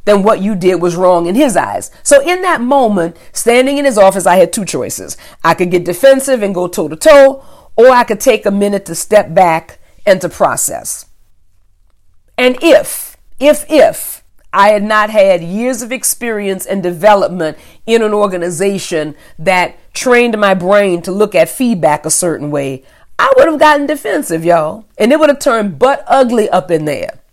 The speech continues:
<laughs> Okay? But thanks to my former organization and the training that I got there and the grooming, I was able to say, "Okay, I wasn't aware that that's how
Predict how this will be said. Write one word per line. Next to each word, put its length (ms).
<laughs> 140
Okay? 460
But 420
thanks 380
to 360
my 240
former 360
organization 1000
and 120
the 40
training 480
that 120
I 160
got 320
there 320
and 80
the 60
grooming, 640
I 120
was 160
able 320
to 140
say, 560
"Okay, 560
I 200
wasn't 340
aware 480
that 440
that's 280
how 380